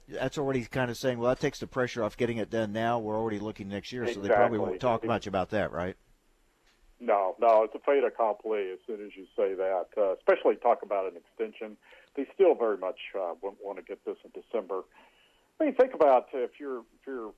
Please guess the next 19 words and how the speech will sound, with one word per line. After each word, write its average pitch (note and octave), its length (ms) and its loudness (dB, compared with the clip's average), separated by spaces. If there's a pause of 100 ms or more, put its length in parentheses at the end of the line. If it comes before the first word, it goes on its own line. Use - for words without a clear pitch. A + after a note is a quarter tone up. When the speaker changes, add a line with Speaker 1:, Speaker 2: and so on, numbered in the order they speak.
Speaker 2:
Chairman B2 440 -10 (120)
Conaway, A2 420 -6 (140)
Mike B2+ 240 -4
Conaway, B2 440 -4
Chairman A#2 320 -10
of G#2 180 -10
the G#2+ 200 -6
House G#2+ 280 4
Agriculture A2 640 -2
Committee, G2 440 -2 (680)
um, G#2 640 4
you A#2 160 -12 (100)
fear C3+ 220 2
you're B2 160 -4
going B2 380 0
to G#2+ 40 -10
lose B2 600 -6 (340)
the A2 80 -8 (100)
chairmanship C3 760 0